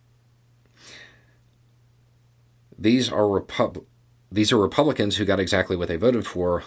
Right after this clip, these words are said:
Let them live it. Okay? "The cattle industry needs to be destroyed anyway.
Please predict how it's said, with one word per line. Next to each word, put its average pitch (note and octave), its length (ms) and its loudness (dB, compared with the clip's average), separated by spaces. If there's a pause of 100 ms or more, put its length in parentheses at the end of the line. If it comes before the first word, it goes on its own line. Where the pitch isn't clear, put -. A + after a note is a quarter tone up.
Let F2 280 -6
them G2 180 -2
live F#2+ 200 -4
it. - 260 -12 (1600)
Okay? D2+ 280 -12 (580)
"The E2+ 80 -4
cattle F#2+ 280 2
industry F2+ 480 -4
needs E2+ 360 -8
to E2 60 -8
be E2 120 -4
destroyed D#2+ 420 -6
anyway. G2+ 560 -4